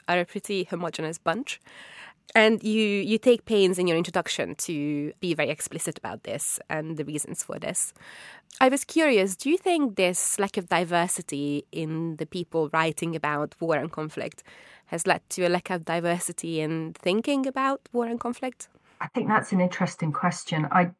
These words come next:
Speaker 2: do think that if we don't see a diversity of, of different writing and different thinking on war and conflict, then there is going to be a lack of diversity in terms of thinking about it and how to,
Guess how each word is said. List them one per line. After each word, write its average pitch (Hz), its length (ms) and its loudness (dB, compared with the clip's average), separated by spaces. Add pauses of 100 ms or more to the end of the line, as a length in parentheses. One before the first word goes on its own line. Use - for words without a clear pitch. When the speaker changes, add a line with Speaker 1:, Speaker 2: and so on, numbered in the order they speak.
(480)
Speaker 2:
do 214 300 8
think - 800 2
that - 360 4 (920)
if 196 260 6 (220)
we 175 720 4 (760)
don't 208 380 8
see - 380 4
a 170 40 10
diversity 175 920 6
of, 160 120 4 (220)
of 147 160 -2
different - 400 -2
writing 175 540 6
and 151 120 6
different 156 360 0
thinking 156 760 6 (160)
on 165 180 2
war 156 220 6
and 147 80 4
conflict, 151 600 0
then 160 280 4 (500)
there 175 140 4
is 175 140 4
going 175 240 8
to - 80 -8
be 170 100 2
a 160 80 6
lack 160 300 0
of 151 100 -2
diversity 151 640 2
in 165 80 0
terms 175 340 2
of 196 100 -2
thinking 254 540 6
about 143 400 4
it - 80 -6
and 160 160 0
how 151 280 2
to, 143 280 -8